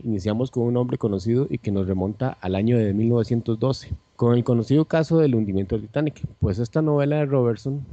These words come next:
fue escrita catorce años antes de este triste acontecimiento, y no solo su título es coincidente, hay más, muchísimos más, como por ejemplo, el barco ficticio se hundió en el Atlántico Norte,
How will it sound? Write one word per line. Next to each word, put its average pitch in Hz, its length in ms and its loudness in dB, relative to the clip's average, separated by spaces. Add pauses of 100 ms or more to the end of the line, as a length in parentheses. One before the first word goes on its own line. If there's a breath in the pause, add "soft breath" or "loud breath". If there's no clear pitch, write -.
(140)
fue 123 160 2
escrita 135 460 -4
catorce 123 580 -2
años 139 360 2
antes 127 520 -2 (240)
de 95 100 -2
este 107 240 -4
triste 110 320 -4
acontecimiento, 101 760 -2 (300)
y 98 100 -4
no 104 140 0
solo 127 260 2
su 120 120 0
título 123 380 -4
es 120 120 -4
coincidente, 110 680 -2 (120)
hay 87 120 -2
más, 110 440 -2
muchísimos 85 500 -4
más, 123 320 0 (320)
como 107 220 2
por 107 180 2
ejemplo, 113 640 2 (280)
el 98 120 -4
barco 107 320 -4
ficticio 147 520 0
se 117 140 -4
hundió 101 240 0
en 107 80 0
el 117 80 0
Atlántico 101 480 -6
Norte, 110 240 0